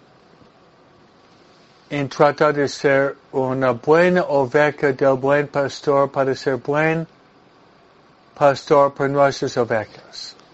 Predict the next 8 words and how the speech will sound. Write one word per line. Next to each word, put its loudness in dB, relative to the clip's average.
Amén. 0
Esa 4
sería 0
<coughs> 2
mi 0
reflexión 0
catequética -2
hoy, 0